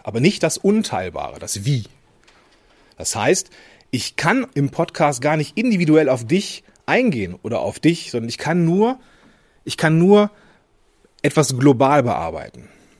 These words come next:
Und ich muss es offen lassen. Ich kann nicht anders, als es offen zu lassen, das Wie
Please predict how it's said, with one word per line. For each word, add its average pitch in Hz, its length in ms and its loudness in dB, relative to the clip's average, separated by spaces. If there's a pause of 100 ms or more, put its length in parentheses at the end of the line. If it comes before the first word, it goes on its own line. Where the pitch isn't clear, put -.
(680)
Und 110 140 -8
ich - 140 -8
muss 143 260 2
es - 160 -4
offen 247 240 2
lassen. 113 280 -2
Ich - 100 -8
kann 214 180 -2
nicht 233 160 -4
anders, 143 280 -2
als - 140 -8
es - 140 -10
offen 214 240 -2
zu - 140 -4
lassen, 202 380 -2 (880)
das 120 320 -2
Wie 202 340 2